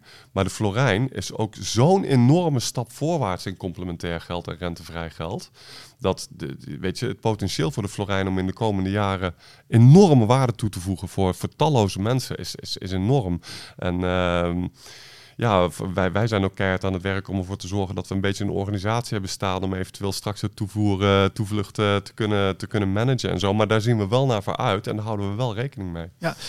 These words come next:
Speaker 2: nu zijn er ook meerdere, eh, eh, munten, lokale munten in
Speaker 1: Zeker.
Speaker 2: Nederland, hè? Dus,
Speaker 1: Zeker.
Speaker 2: eh, eh, wa-, waarom is de florijn dan, eh, ja, in jouw beleving, eh, de beste optie?
Speaker 1: Nou, laat me sowieso om te beginnen zeggen van, eh, dat al die andere munten, dat zijn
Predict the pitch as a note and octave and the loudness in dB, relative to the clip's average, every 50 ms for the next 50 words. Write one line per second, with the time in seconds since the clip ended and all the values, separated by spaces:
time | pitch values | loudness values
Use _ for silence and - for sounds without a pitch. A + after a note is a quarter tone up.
0 | - - - E3+ C#3+ E3+ F#3 F#3+ F#3 C#3 D#3+ E3+ F#3 G#3 G#3+ G3+ D#3+ D#3 D3+ D3 | -12 -4 2 4 6 6 6 6 4 4 6 6 6 6 6 4 4 2 2 2
1 | C#3+ D3 D3 C#3+ C#3+ C#3 C#3 C3 D3 D3 C#3 C3+ C3 D3 C#3 D3+ D#3+ D#3+ - F#3 | 0 0 -2 -2 -2 -2 -4 -2 -2 -2 -2 0 4 6 6 6 6 6 4 2
2 | D#3 C#3+ - - C#3+ C#3+ D#3+ E3 D#3 E3 F3+ F3 D#3+ E3 D#3+ E3 E3 F3 E3+ E3 | 2 2 4 4 4 4 4 6 6 6 6 6 6 4 4 4 4 4 4 2
3 | D#3 E3 D#3+ - D#3 E3+ G#3 G#3 F#3 D3+ G2+ G3+ G3+ F3 E3+ E3 - - - - | 2 2 0 0 0 0 0 0 0 0 0 0 0 -2 -6 -6 -8 -14 -20 -10
4 | - F#3+ D#3+ D#3+ D#3+ D#3+ D#3+ D#3+ D#3+ D#3 C#3 - E3+ D3+ D3+ D3+ E3 D3 C#3+ - | -4 0 2 4 4 4 4 4 4 2 2 2 2 2 2 0 -2 -2 -2 -2
5 | F3 D3 D#3+ E3 F3 F#3 F3+ F3 E3+ - F3 E3 - E3 - - F3 E3+ E3 E3 | 2 4 6 6 6 6 4 4 4 4 4 2 2 0 0 2 4 6 6 6
6 | E3+ E3+ F3+ F3 E3 D#3+ D#3+ D#3+ D#3 - - E3+ D3+ D3+ D3 D3 D3 D3 D3 D3 | 6 6 6 4 4 4 4 2 2 0 0 0 2 2 2 2 2 0 0 -2
7 | C#3 - D3+ C#3+ C#3 C3+ C3 - - C#3+ C#3+ D3 D3 D3 D3 D3 D3 C#3+ - _ | -2 -2 0 0 0 0 -2 -4 -2 2 4 6 6 6 6 4 0 -2 -8 _
8 | - C#3+ D#3 D#3 D#3 D#3 - D3+ D3 D3 C#3 - D3 C#3+ C#3 C#3 C#3 C#3 C#3 C3 | -4 0 2 4 4 4 4 2 2 2 0 -2 -2 -2 0 -2 -2 -2 -4 -4
9 | - - C#3 - D#3+ C3+ C3+ C3+ C3+ - - - - F3 - - - - - - | -4 -4 -4 -4 -4 -2 0 2 2 2 0 -2 -4 -6 -6 -8 -10 -14 -20 -20
10 | _ _ - - - _ - A2+ A#2 B2 B2 C3 C3+ C3+ C3+ B2 C3 C#3 C3+ C#3 | _ _ -20 -20 -18 _ 2 4 6 6 8 6 6 6 4 4 4 6 6 6
11 | B2 C#3 C3 B2+ B2+ A#2+ - B2 A2+ A#2+ - C#3+ C3 C3 A#2 C#3+ C3 B2 B2+ A#2 | 4 4 4 2 2 0 -2 -4 -6 -4 -2 0 0 2 2 2 0 0 -2 -4
12 | - B2 A#2+ A#2+ A#2+ A#2+ A#2 A#2+ A#2 A2+ A#2+ A#2 - - - C#3+ D3 C3+ - C3 | -2 0 2 2 4 4 4 4 4 2 2 -2 -2 -2 0 0 0 0 0 0
13 | C3+ C#3 C3 A#2+ B2 A#2+ B2+ C3+ C3+ C#3+ A#2+ A#2+ - - C3 A#2 A#2 A2+ A2 G#2 | 0 0 0 0 0 2 2 0 0 -2 -6 -8 -6 -2 0 0 0 0 0 -2